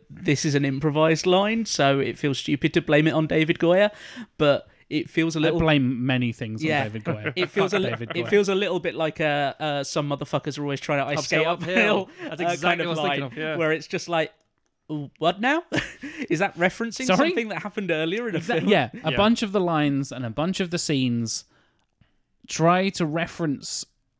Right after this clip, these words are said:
Speaker 2: things that are no longer in the film.
Speaker 3: Yes.
Speaker 2: And suddenly people have weapons out of nowhere from scene to scene. Suddenly fights just cut to a different room. Like, they go, he punches him, and then th-, they pan back,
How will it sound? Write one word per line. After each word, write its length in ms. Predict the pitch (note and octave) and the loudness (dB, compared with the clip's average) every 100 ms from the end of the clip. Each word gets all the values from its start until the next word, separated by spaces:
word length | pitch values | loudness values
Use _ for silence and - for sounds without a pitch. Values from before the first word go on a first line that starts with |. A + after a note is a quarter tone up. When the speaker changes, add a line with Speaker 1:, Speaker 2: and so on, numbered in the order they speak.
| _ _ | _ _
Speaker 2:
things 480 | - - E3 E3+ D#3 | -20 0 2 2 0
that 120 | C#3+ C#3 | 0 0
are 40 | |
no 160 | D3+ D3 | 4 4
longer 360 | C#3+ C#3+ C3 | 4 4 2
in 100 | B2+ | 2
the 60 | A#2 | 0
film. 340 | - G2 A#2 - | -4 -8 -12 -12
Speaker 3:
Yes. 320 | C#3 A2+ - _ _ _ _ - | -10 -10 -14 _ _ _ _ -4
Speaker 2:
And 400 | B2+ C3 B2+ B2+ - _ | 0 2 0 -2 -12 _
suddenly 540 | - - E3+ F#3 F3 E3+ | -6 -2 0 0 0 0
people 380 | F3+ D3+ D3 C3+ | -2 -2 -4 -2
have 240 | C#3+ A#2+ | -4 -2
weapons 440 | C#3+ - A#3+ A3 | -4 -4 -4 -4
out 180 | A3 F#3+ | -4 -4
of 60 | G3 | -4
nowhere 320 | G3 G3+ G#3 | -4 -2 -4
from 200 | - F#3+ | -4 -6
scene 240 | - F#3+ F#3 | -4 -6 -6
to 100 | F#3+ | -4
scene. 380 | G3 F#3 F#3 - _ _ | -2 -2 -4 -8 _ _
Suddenly 440 | - D3 D3+ D3+ | 2 4 4 0
fights 600 | - D3+ D3 - - - - _ _ _ _ _ _ _ _ - | 0 0 0 -2 -8 -10 -12 _ _ _ _ _ _ _ _ -6
just 220 | C#3 - | -6 -4
cut 260 | - E3+ - | -2 -2 0
to 80 | E3 | -2
a 60 | |
different 300 | E3+ - D3 | -2 -4 0
room. 380 | D3 E3+ G3 F#3+ - _ | 2 4 2 -2 -8 _
Like, 260 | B2 - - | -8 -6 -2
they 140 | C#3+ | 0
go, 400 | D3 D3+ D3 C#3 | 4 6 6 2
he 140 | - C3+ | -2 0
punches 360 | D#3 D3+ D3+ | 2 2 0
him, 160 | D#3 D#3 | 0 0
and 180 | C3+ C#3 | 0 0
then 280 | C3+ B2+ - | 0 -2 -6
th-, 120 | C#3 - | -12 -8
they 120 | C3 | -6
pan 320 | A#2+ D#3 D#3 C#3+ | -4 0 0 2
back, 380 | D#3 D#3+ - | 2 0 -10